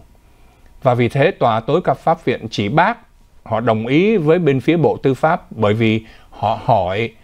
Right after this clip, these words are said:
bên phía ủng hộ quyền phá thai đó, nộp hồ sơ, thì bên phía quyền phá thai nộp không đủ, chứ không phải là trên một trăm ngàn chữ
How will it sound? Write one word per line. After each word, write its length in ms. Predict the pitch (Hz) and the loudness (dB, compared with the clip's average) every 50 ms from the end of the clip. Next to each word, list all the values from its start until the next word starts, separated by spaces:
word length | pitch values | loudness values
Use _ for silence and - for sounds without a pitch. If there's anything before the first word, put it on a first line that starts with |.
| _ _ _ _ - | _ _ _ _ -4
bên 220 | - 135 139 139 123 | 0 0 0 0 2
phía 160 | - 151 - - - | 0 0 0 0 -2
ủng 200 | 117 95 98 101 | -4 -6 -4 -2
hộ 180 | 104 110 101 - - | -2 -4 -4 -2 -2
quyền 200 | 131 110 107 107 | -2 -2 0 0
phá 200 | - 139 160 180 | -2 -2 -2 -2
thai 320 | - 156 151 147 151 151 | 0 0 0 0 0 0
đó, 120 | 151 165 170 170 - - - - - - - - - | -2 -2 -4 -6 -12 -20 -20 -20 -12 -12 -10 -4 0
nộp 300 | 110 117 117 117 - - | 2 2 2 2 0 -2
hồ 180 | 120 113 104 | -2 -2 -2
sơ, 340 | 107 - 143 131 131 127 127 - - - - - - - | -2 0 0 0 0 0 -4 -8 -16 -20 -20 -20 -18 -10
thì 140 | - 110 101 | -6 -4 -2
bên 180 | 117 120 123 | -2 -2 -2
phía 220 | 113 - 135 139 151 147 | 0 0 0 0 0 0
quyền 200 | 131 104 95 92 | 0 -2 -2 -2
phá 180 | - 117 127 | -2 -4 -4
thai 280 | 135 - 113 110 110 110 | -2 -4 -2 -2 -2 0
nộp 260 | 101 98 92 98 - | 0 0 0 0 -2
không 420 | - - 156 156 160 170 180 180 156 | -2 2 2 4 4 4 4 4 4
đủ, 340 | 120 95 80 87 104 - - - - | 2 2 0 -6 -10 -10 -12 -12 -4
chứ 160 | - 156 156 | -2 0 0
không 140 | 139 127 123 | 0 0 -2
phải 180 | 120 98 90 92 | -2 -2 -2 -2
là 160 | 95 90 87 - - - - - - - - - - - - | -4 -6 -8 -8 -14 -20 -20 -20 -20 -20 -20 -20 -20 -8 0
trên 380 | - 165 160 151 143 139 127 - - _ _ _ - | 2 4 4 4 2 -2 -4 -6 -10 _ _ _ -2
một 160 | 120 110 110 - | -2 -2 -2 0
trăm 240 | - 151 139 139 127 | -2 -2 -2 -2 -4
ngàn 180 | 117 98 98 95 | -4 -6 -6 -8
chữ 160 | - 127 - | -8 -10 -10